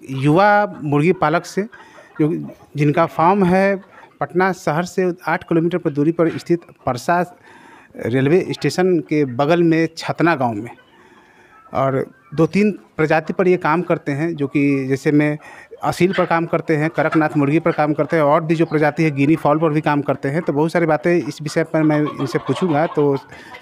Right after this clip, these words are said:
सबसे पहले आपका परिचय करवा देता हूं। तो स्वागत है सर हमारे YouTube चैनल पर आपका।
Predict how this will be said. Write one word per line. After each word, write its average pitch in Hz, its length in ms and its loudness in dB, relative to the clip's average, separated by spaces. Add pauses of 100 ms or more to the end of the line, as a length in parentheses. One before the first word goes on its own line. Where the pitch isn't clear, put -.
सबसे 139 200 -2
पहले 175 160 0
आपका 160 260 -2
परिचय 156 220 0
करवा 156 260 0
देता 143 200 -2
हूं। 147 140 -2 (400)
तो 135 60 -6
स्वागत 156 380 0
है 196 60 0
सर 190 160 0
हमारे 165 260 2
YouTube 143 220 0
चैनल 131 160 0
पर 123 120 -2
आपका। 110 240 -6